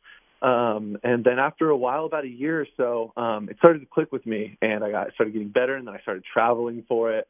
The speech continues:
um, going to Newport Beach multiple times, Las Vegas, um, different places around the Southwest. And then, um, I've also competed in the national championships twice. I've never medaled there,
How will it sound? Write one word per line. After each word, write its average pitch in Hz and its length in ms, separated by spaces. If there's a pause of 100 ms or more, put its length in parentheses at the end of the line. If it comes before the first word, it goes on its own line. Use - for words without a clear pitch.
(440)
um, 113 280
going 123 300
to 110 80
Newport 131 420
Beach 135 240
multiple 117 400
times, 110 400
Las 110 240
Vegas, 113 500 (220)
um, 113 300
different 113 300
places 110 360
around 110 280
the 107 120
Southwest. 107 540 (640)
And 123 160
then, 123 340
um, 113 260
I've 117 120
also 123 260
competed 123 460
in 117 60
the 113 60
national 117 340
championships 123 580 (100)
twice. 113 300 (100)
I've 104 140
never 123 200
medaled 123 380
there, 123 300